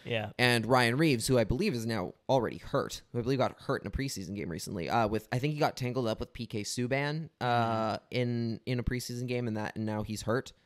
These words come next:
Speaker 2: He's out for a while. Um, they do have Adam Fox, who's a very good defenseman. I think they could
Speaker 1: I've heard he's good.
Speaker 2: Yeah,
Speaker 1: <laughs>
Speaker 2: I've heard he's good too.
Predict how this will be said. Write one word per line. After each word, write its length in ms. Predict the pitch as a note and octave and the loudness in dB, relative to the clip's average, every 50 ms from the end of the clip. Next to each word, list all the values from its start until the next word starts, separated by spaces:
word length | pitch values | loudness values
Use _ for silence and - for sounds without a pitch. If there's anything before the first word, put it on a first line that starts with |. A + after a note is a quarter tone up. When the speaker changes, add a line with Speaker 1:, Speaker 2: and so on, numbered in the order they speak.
| _ _ _ _ | _ _ _ _
Speaker 2:
He's 160 | - A2 G2+ | -8 -4 -2
out 160 | A2 A#2 - | -2 -2 -2
for 100 | - D3 | 0 0
a 40 | C#3 C3+ | 2 4
while. 320 | C3+ C#3 C#3 C#3+ D3+ - - - - - - - - - _ _ _ _ - - | 4 4 4 4 2 -2 -6 -16 -20 -20 -20 -20 -20 -20 _ _ _ _ 4 8
Um, 400 | D#3 D#3+ D#3+ E3 E3 D#3+ E3 D#3+ | 10 12 12 12 10 8 6 6
they 140 | F3+ G#3+ A3+ | 6 6 6
do 160 | G#3 D4 E4+ | 6 4 4
have 100 | E4+ D4 | 6 6
Adam 220 | B3+ A#3 A3+ A3+ | 6 4 4 4
Fox, 420 | G#3+ - A#3 E3 C3 - - - - | 2 2 2 2 2 0 -4 -10 -8
who's 120 | - C#3+ D3 | -6 -4 0
a 40 | |
very 140 | D#3 E3 E3+ | 2 2 2
good 140 | D#3+ E3+ D#3+ | 2 2 -2
defenseman. 480 | D#3+ D#3+ E3+ D3+ D3 - A2+ F2 C#2+ - | 0 0 0 0 -2 -2 -6 -6 -4 0
I 100 | - C#3+ | 0 2
think 200 | C#3+ E3 D#3 D3 | 2 2 0 2
they 100 | - D#3 | 2 0
could 180 | D3 - - D#3 | 2 4 4 6
Speaker 1:
I've 20 | C#3+ B3 | 6 6
heard 80 | C4+ B3 | 6 4
he's 120 | G#3 C#3 | 2 0
good. 200 | A#2+ A2+ G#2 G#2+ | 0 -2 -2 -2
Speaker 2:
Yeah, 240 | - A#2+ C#3+ B2+ G#2 G#2+ - G#3 | 0 0 2 2 2 0 -4 -8
Speaker 1:
<laughs> 180 | - - E4+ C4 | -4 0 4 4
Speaker 2:
I've 100 | F3+ F#3 | 4 4
heard 140 | A3+ A3 | 4 2
he's 100 | F#3 D#3+ | 2 2
good 160 | C3+ C3 A2+ G#2+ | 2 0 -2 -2
too. 240 | - A2+ E2 C2 | 0 -2 -2 -4